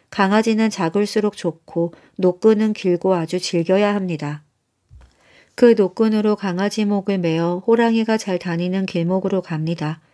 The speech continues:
새벽이 좋지요. 강아지 몸뚱이에다 참기름을 골고루 바른 다음 노끈 끝을 나무에 메어두고 저만큼 앉아 있습니다.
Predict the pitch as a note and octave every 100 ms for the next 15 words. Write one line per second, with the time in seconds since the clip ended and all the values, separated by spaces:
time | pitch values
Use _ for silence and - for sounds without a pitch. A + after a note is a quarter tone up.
0 | _ _ - A3 A3 G#3+ G#3+ - D#3+ -
1 | E3+ D#3 E3+ _ _ _ - F#3+ G#3 G#3+
2 | A3 F#3+ F3 F#3+ G#3 G3+ G3 G3+ G3 A#3
3 | A3 A#3 A3 G#3+ G#3 F#3 E3 F3 F#3 F3
4 | D#3 E3+ E3 D3 G3+ G#3 - - - F#3+
5 | F#3 A3+ A3 A3 G#3+ A3+ G#3 E3+ E3 F#3
6 | F#3+ F3 E3 F#3+ F#3+ E3+ E3+ E3 E3 -
7 | D#3+ E3 E3+ G3 F3 D3+ D3+ F#3 F#3 -
8 | F3+ E3 D3